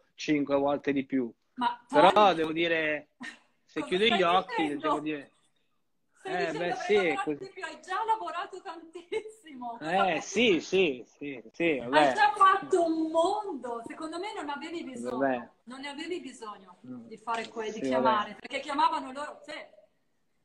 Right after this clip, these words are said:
Speaker 2: Probabilmente
Speaker 1: Sì,
Speaker 2: erano loro
Speaker 1: sì,
Speaker 2: che
Speaker 1: sì.
Speaker 2: chiamavano te, quindi è andata, è andata benissimo così. Quello che hai fatto, l'hai fatto, te lo sei guadagnato tu con il tuo cuore, l'energia che ci metti e,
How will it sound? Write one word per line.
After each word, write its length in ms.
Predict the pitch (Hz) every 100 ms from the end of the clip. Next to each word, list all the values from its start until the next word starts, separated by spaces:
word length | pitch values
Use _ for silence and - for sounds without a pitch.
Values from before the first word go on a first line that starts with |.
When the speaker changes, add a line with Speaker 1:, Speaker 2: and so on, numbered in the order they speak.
| _ _
Speaker 2:
Probabilmente 500 | 226 233 - - -
Speaker 1:
Sì, 140 | 180
Speaker 2:
erano 160 | 185 123
loro 160 | -
Speaker 1:
sì, 80 | -
Speaker 2:
che 80 | 135
Speaker 1:
sì. 140 | 104
Speaker 2:
chiamavano 380 | - 135 - -
te, 340 | 247 214 202 208
quindi 920 | 269 269 226 220 208 208 202 202 196 202 _ _ _ _ _ _
è 80 | 233
andata, 520 | 240 247 269 285 240
è 80 | 262
andata 360 | 240 269 269 226
benissimo 600 | 254 262 294 - 262 247
così. 300 | 233 220 254
Quello 240 | 254 254
che 100 | 247
hai 140 | 247 247
fatto, 500 | - 262 277 - 294
l'hai 140 | 214
fatto, 400 | - 226 - 220 - _ _ _ -
te 100 | 233
lo 120 | 233
sei 280 | - 247 214
guadagnato 680 | 240 233 226 233 226 226 -
tu 360 | 262 302 330 - _ _ _ _
con 420 | - 233 226 226 220
il 220 | 214 214
tuo 140 | 233
cuore, 720 | - - 240 247 262 269 269
l'energia 480 | 262 220 220 220 233
che 120 | 220
ci 220 | 226 - 226
metti 400 | 233 233 - 208
e, 200 | 202